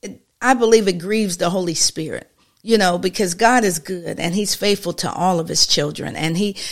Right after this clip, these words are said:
he gives us all a portion of his love, and, and we should be thankful for that.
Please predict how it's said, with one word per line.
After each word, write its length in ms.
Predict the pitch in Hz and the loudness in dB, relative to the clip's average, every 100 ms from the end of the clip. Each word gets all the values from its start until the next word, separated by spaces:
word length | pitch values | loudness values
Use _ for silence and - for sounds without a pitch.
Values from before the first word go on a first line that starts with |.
| - | -6
he 140 | 247 | -4
gives 300 | 196 220 185 | 4 4 6
us 160 | 175 180 | 2 4
all 260 | 185 180 | 2 2
a 80 | 170 | -2
portion 500 | - 202 196 - 143 | -6 -4 -2 -2 -4
of 120 | 143 | -6
his 180 | - - | -4 -4
love, 340 | 147 156 151 147 | -2 0 -2 -4
and, 200 | 156 - - - | -6 -8 -12 -4
and 160 | 185 208 | -2 0
we 100 | 233 | 2
should 180 | 208 | 0
be 120 | 180 170 | 0 -2
thankful 480 | 180 180 180 156 | 0 0 -2 -6
for 180 | 147 143 | -4 -4
that. 340 | 147 131 - | -4 -6 -8